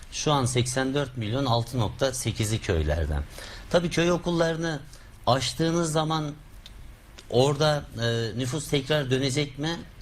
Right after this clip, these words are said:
Kısmen bir kısmı dönecek ama köylerdeki kalkınmayı ve üretimi başlatmak, geti-, e, yeniden başlatmak gerekiyor. Oralarda eğer biz bunu sağlayabilir-, bilirsek,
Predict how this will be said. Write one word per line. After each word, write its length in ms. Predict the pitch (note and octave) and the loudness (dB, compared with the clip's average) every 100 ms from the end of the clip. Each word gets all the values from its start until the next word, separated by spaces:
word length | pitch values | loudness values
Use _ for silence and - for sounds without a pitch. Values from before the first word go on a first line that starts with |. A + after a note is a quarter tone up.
| - | -2
Kısmen 440 | D#3+ B2+ C#3+ D#3 | -2 0 0 2
bir 100 | C3+ | 2
kısmı 360 | B2 B2 - D3 | 0 -2 0 0
dönecek 440 | C3 B2+ G#2 F2+ | 2 2 0 -2
ama 320 | B2 C#3+ D3 D3+ - - - | 0 0 0 -4 -12 -18 0
köylerdeki 640 | C3 C3 C3+ A#2+ A2 B2 | 2 4 2 2 -2 -2
kalkınmayı 640 | B2 A#2 A#2 B2 A#2 B2+ C#3 | 0 2 2 -2 -2 0 0
ve 120 | C#3 | 0
üretimi 540 | A2 G#2+ - C3 B2 - - - - - | 2 0 0 0 0 -2 -10 -18 -8 0
başlatmak, 580 | F#2 E2 F#2 E2+ F2 E2+ - | 2 2 -2 0 -2 -2 0
geti-, 260 | G2 - A2 | 0 2 0
e, 180 | E2 F#2+ F#2 F2 D#2+ C#2 F2 | 2 2 2 2 0 0 2
yeniden 380 | B2 C#3+ A#2 F#2+ | 2 2 0 0
başlatmak 680 | F2 E2+ F2+ E2+ F2+ E2+ - | 0 0 -4 -4 -4 -4 -2
gerekiyor. 520 | F2 E2 E2+ E2 D#2 - - - - - - | 0 0 0 0 0 -4 -14 -14 -16 -16 2
Oralarda 680 | C3 E3 E3 D#3 C#3+ D3 C3 B2 - - - | 4 6 4 2 2 -2 -2 -10 -18 -10 -2
eğer 300 | A#2+ C#3+ B2 | 0 0 -2
biz 240 | C3 A#2+ | -2 0
bunu 180 | B2+ C#3+ | 0 2
sağlayabilir-, 800 | C#3 C3 C3+ C#3 C3+ C#3 D3 B2+ | 0 0 0 -2 -2 -2 -2 -2
bilirsek, 640 | A#2 A#2 D3+ D3 C#3 D3 | -2 0 0 0 -2 -2